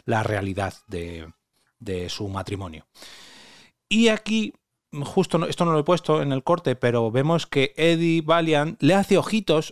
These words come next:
a una, un botella de whisky que hay a la ventana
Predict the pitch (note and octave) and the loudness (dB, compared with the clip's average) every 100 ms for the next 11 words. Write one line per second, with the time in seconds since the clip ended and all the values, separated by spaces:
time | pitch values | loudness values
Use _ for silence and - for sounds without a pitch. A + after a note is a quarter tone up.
0 | - B2+ D3 D3+ C#3+ D3+ D#3+ C3+ C3 C3 | -4 0 0 2 0 -2 -4 -4 -4 -4
1 | B2+ B2 B2 C3 D3+ C3+ B2 C3+ - D3 | -4 -2 -2 0 2 2 2 0 -2 -6
2 | - A2 A2+ - C3+ G#2 G#2 G2+ A#2+ D3 | -2 0 0 -2 -4 -2 -4 -2 0 -2
3 | C3 | -4